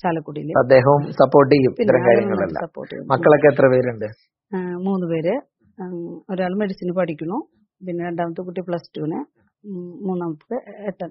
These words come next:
Speaker 1: മൂന്ന് പെൺകുട്ടികൾ എട്ടാം ക്ലാസ്.
Speaker 2: എട്ടാം ക്ലാസ്സിൽ. അപ്പൊ അവരുടെ ഫാമിലിയുടെ കാര്യം നോക്കണം, ബിസിനസ് ചെയ്യണം അല്ലെ? പ്രത്യേകിച്ച് കൺസൾട്ടിംഗ് ആയി ബന്ധപ്പെട്ട് കേരളത്തിലുടനീളം അല്ലെ,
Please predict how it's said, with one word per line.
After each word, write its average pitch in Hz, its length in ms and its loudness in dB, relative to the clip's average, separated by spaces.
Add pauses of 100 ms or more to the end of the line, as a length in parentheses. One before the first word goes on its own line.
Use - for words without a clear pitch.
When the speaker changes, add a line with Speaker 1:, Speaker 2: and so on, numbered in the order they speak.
Speaker 1:
മൂന്ന് 220 240 -2
പെൺകുട്ടികൾ 175 420 -6
എട്ടാം 180 260 -6
ക്ലാസ്. - 320 -12
Speaker 2:
എട്ടാം 113 180 0
ക്ലാസ്സിൽ. 95 300 -6 (240)
അപ്പൊ 113 140 2
അവരുടെ 110 400 4
ഫാമിലിയുടെ 120 400 4
കാര്യം 139 360 4
നോക്കണം, 135 360 -4
ബിസിനസ് 123 400 -4
ചെയ്യണം 139 360 4
അല്ലെ? 143 200 6 (320)
പ്രത്യേകിച്ച് 135 420 6
കൺസൾട്ടിംഗ് 139 460 2
ആയി 156 80 6
ബന്ധപ്പെട്ട് 147 500 6
കേരളത്തിലുടനീളം 147 920 6
അല്ലെ, 143 260 2